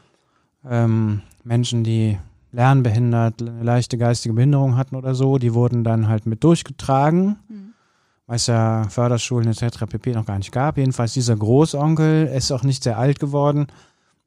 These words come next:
Speaker 1: ähm, hatte auf jeden Fall eine Behinderung und war unter anderem auch sehbehindert. Und, äh,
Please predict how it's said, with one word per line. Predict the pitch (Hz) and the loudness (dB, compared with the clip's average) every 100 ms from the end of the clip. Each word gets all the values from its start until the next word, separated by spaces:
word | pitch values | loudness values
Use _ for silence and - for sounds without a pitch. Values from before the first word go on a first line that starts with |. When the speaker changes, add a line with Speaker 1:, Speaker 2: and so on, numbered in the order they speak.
| _ _ 135 | _ _ -4
Speaker 1:
ähm, | 127 123 120 113 | 0 2 2 0
hatte | 139 143 | 0 -2
auf | 127 | 0
jeden | 135 | 0
Fall | 127 | 2
eine | 120 110 | 0 0
Behinderung | 110 131 151 175 | 2 0 0 -2
und | 143 147 - | -2 -4 -4
war | 131 135 123 110 | -2 -2 -2 -6
unter | 131 117 | -8 -4
anderem | 123 131 127 | 0 0 0
auch | 120 | 0
sehbehindert. | 113 139 113 101 107 117 151 170 - _ _ _ _ _ _ _ _ _ _ | 2 2 2 -2 -2 -2 -4 -4 -10 _ _ _ _ _ _ _ _ _ _
Und, | 135 127 127 127 | -2 0 0 0
äh, | 123 123 120 | 0 2 2